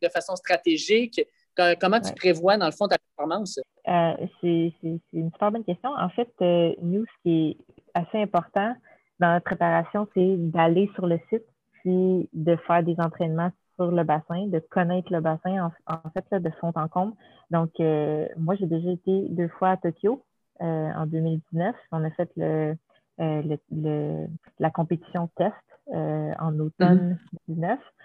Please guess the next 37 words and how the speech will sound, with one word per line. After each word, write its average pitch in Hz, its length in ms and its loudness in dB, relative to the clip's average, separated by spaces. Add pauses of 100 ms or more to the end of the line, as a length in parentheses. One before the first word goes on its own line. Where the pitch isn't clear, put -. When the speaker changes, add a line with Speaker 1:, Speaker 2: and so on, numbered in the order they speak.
(160)
Speaker 2:
Donc, 165 140 0
pour 175 140 0
nous, 180 220 2
ça 180 80 2
a - 20 4
été 170 480 -2
une 156 180 0
bonne 165 160 0
préparation 165 600 -2
d'aller 165 260 2
là-bas, 170 500 2
de 175 120 -2
se - 140 -10
mettre 160 160 -2
dans, 160 440 -4 (280)
dans 165 140 -6
une 160 80 0
position, 165 580 -4
là, 156 180 0
de, 147 280 0
de, 147 180 -2 (440)
de 160 60 -2
course. - 380 0 (200)
Puis, 151 420 -2
euh, 147 460 -2 (280)
ça, 165 180 2
j'ai 160 120 -2
gagné 156 300 0
beaucoup 165 200 -6
d'expérience 165 540 -2
à 165 60 2
aller 156 160 0
faire, - 320 -4
à, 151 300 -2
à - 160 -4
aller 147 160 0
là-bas 156 340 2